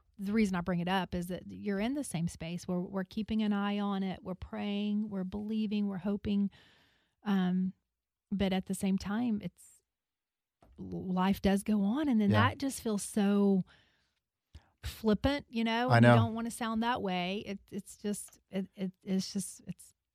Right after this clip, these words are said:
Speaker 1: hard.
Speaker 2: I was, I was
Speaker 1: Really
Speaker 2: trying
Speaker 1: hard.
Speaker 2: to, uh, I was trying to bring, bring that focus a f-, a few minutes ago. I, I don't think I,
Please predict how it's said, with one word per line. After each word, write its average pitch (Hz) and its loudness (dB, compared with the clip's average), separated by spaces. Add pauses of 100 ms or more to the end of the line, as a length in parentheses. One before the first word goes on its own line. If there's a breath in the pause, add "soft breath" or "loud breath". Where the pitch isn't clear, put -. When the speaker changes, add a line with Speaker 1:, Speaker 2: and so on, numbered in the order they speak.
(140)
Speaker 1:
hard. 160 -6
Speaker 2:
I 120 6
was, 120 6
I - 2
was 110 6
Speaker 1:
Really 185 2
Speaker 2:
trying 135 10
Speaker 1:
hard. 113 -4
Speaker 2:
to, 123 6
uh, 107 10 (120)
I - -4
was 120 4
trying 147 8
to 127 6
bring, 117 8 (140)
bring 127 10
that 117 10
focus 113 6
a 120 0
f-, - -4
a - 2
few 127 4
minutes 113 8
ago. 113 10
I, 110 10
I - 4
don't 110 8
think 117 6
I, 104 8